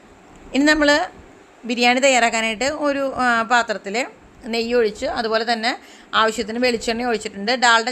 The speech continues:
ഞാനിതിൽ ചേർത്തിട്ടില്ല. അതിലേക്ക് നമ്മൾ ബാക്കിയുള്ള, ആ, വെളുത്തുള്ളി, പച്ചമുളക്, ഇഞ്ചി പേസ്റ്റ് ഉണ്ടല്ലോ, അതങ്ങ് ചേർത്ത് കൊടുക്കുകയാണ്. അത് നന്നായിട്ടൊന്ന് മൂപ്പിച്ചെടുക്കണം കേട്ടോ. അതിലേക്ക് രണ്ട് ചെറിയ കഷ്ണം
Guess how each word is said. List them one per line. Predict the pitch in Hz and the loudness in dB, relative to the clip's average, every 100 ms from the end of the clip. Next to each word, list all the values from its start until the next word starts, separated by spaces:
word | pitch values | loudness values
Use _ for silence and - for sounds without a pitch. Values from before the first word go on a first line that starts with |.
| 247 | -4
ഞാനിതിൽ | 226 214 220 262 | -6 -6 -8 -4
ചേർത്തിട്ടില്ല. | 277 262 208 190 170 202 311 - - - _ _ _ - - | -2 -2 -6 -8 -6 -6 -6 -12 -20 -20 _ _ _ -20 -2
അതിലേക്ക് | 233 262 302 | 0 0 0
നമ്മൾ | 285 254 233 | -2 0 4
ബാക്കിയുള്ള, | 240 233 302 285 214 220 226 - _ _ - | 4 4 -2 -4 0 0 -4 -10 _ _ -10
ആ, | 202 202 | -6 -4
വെളുത്തുള്ളി, | 214 196 202 202 | -6 -6 -8 -4
പച്ചമുളക്, | 233 233 202 190 202 214 | -4 -4 -6 -4 -4 -6
ഇഞ്ചി | 202 214 220 | -8 -10 -4
പേസ്റ്റ് | 220 202 - 208 | -2 -4 -6 -10
ഉണ്ടല്ലോ, | 170 170 156 - - - | -8 -8 -10 -16 -12 -4
അതങ്ങ് | 220 226 220 262 | 0 0 0 0
ചേർത്ത് | 220 202 214 | -2 -2 -6
കൊടുക്കുകയാണ്. | 196 196 190 226 359 - - _ | -4 -4 -4 -6 -10 -18 -20 _
അത് | 247 294 | -2 0
നന്നായിട്ടൊന്ന് | 285 240 226 226 226 214 269 302 | 0 -2 -2 -2 -4 -4 -4 -4
മൂപ്പിച്ചെടുക്കണം | 262 233 196 202 180 175 | -6 -6 -6 -6 -6 -6
കേട്ടോ. | 185 180 131 - _ _ _ - - - - - - - - - - - - - - - - - - - - - - - - 254 | -2 -2 -4 -14 _ _ _ -20 -20 -20 -20 -20 -20 -20 -20 -20 -20 -20 -20 -20 -20 -20 -20 -20 -20 -20 -20 -20 -20 -20 0 2
അതിലേക്ക് | 247 254 233 277 302 277 | 4 2 2 2 2 2
രണ്ട് | 269 269 | 0 0
ചെറിയ | 294 254 247 | 0 2 0
കഷ്ണം | 247 240 | -2 -2